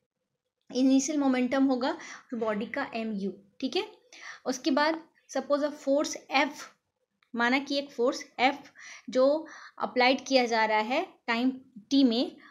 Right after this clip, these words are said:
और जिसके कारण फाइनल वेलोसिटी क्या हो जा रहा है, वी हो जा रहा है, और मोमेंटम क्या हो गया, फिर भी हो गया एम भी हो गया। तो फाइनल मोमेंटम क्या हो गया,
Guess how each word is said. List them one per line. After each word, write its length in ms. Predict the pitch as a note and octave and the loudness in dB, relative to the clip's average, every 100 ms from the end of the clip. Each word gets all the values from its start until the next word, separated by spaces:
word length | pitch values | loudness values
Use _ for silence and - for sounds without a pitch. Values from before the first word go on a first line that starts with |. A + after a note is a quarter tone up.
| - | -8
और 440 | G#3+ G#3+ A#3 D#4 - G#3+ | -2 2 2 -2 -8 -8
जिसके 260 | B3 D4 | -6 -6
कारण 300 | C4+ C4+ D4 | 0 0 0
फाइनल 320 | D4 A#3+ C#4 | 0 0 0
वेलोसिटी 480 | D4+ C#4+ C#4+ C#4+ C#4 | 0 0 -2 -4 -6
क्या 140 | D4+ D4+ | -2 0
हो 60 | |
जा 140 | D4 D4 | 2 2
रहा 100 | D#4+ | 2
है, 60 | |
वी 240 | A#3+ B3+ D#4 | 0 2 4
हो 160 | C#4 | 4
जा 200 | G#3+ G3+ | 2 0
रहा 140 | G3+ A3 | 0 0
है, 280 | C4 F4+ - - - - | 0 -2 -4 -16 -12 -4
और 400 | A3 C4+ E4+ - | 2 2 0 -4
मोमेंटम 420 | A3+ A#3 A#3+ C#4 C4+ | -2 0 0 0 2
क्या 140 | C#4 | 2
हो 100 | C#4+ | 2
गया, 160 | C4+ D4 | 0 0
फिर 180 | D4+ C4 | -2 0
भी 300 | F4 G4+ - _ _ _ _ | -2 -2 -12 _ _ _ _
हो 80 | B3+ | -2
गया 300 | A#3+ C#4 E4+ B3 | 2 2 2 2
एम 220 | B3 A#3 | 2 2
भी 180 | A3 A#3+ | 0 -2
हो 140 | G#3 | -4
गया। 260 | F3 G3 G#3 - _ - | -6 -8 -10 -16 _ -12
तो 60 | |
फाइनल 300 | A3 A#3 B3+ | -4 -2 2
मोमेंटम 380 | C4+ C4+ C4 C#4 | 2 2 2 0
क्या 140 | C#4 | 0
हो 120 | C#4 C#4 | -2 0
गया, 240 | D4+ | 2